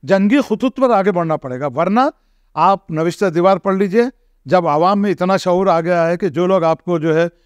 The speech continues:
इख्तियार सौंपे हैं, आपके हाथ से खींचने में तो पाँच मिनट का वक्त भी नहीं लगेगा। अब ये तीन चार साल का वक्फा है, मगर अगर आप वाकई चाहते हैं कि कांग्रेस हुकूमत आगे बढ़े, क्योंकि कांग्रेस एक नेशनल पार्टी है, तो आपको अगर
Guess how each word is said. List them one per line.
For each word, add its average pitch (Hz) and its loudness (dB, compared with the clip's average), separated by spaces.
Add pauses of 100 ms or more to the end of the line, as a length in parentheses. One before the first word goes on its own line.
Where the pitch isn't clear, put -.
(200)
इख्तियार 170 0
सौंपे 170 -2
हैं, 180 0
आपके 170 -2
हाथ 156 -2
से 180 -6
खींचने 170 -2
में 180 -4
तो 160 -6
पाँच 165 0
मिनट 175 -2
का 180 0
वक्त 151 -2
भी 170 0
नहीं 165 0
लगेगा। 156 -2 (440)
अब 180 2
ये 180 4
तीन 196 -2
चार 185 2
साल 175 0
का 185 0
वक्फा 160 -2
है, 214 2
मगर 196 2 (280)
अगर 185 2
आप 180 -2
वाकई 156 -2
चाहते 202 0
हैं 214 0 (300)
कि 180 -4
कांग्रेस 170 -2
हुकूमत 175 -4
आगे 160 0
बढ़े, 185 2
क्योंकि 185 -4
कांग्रेस 170 -2
एक 175 -2
नेशनल 160 -2
पार्टी 190 -6
है, 226 0 (420)
तो 214 0
आपको 208 0
अगर 202 0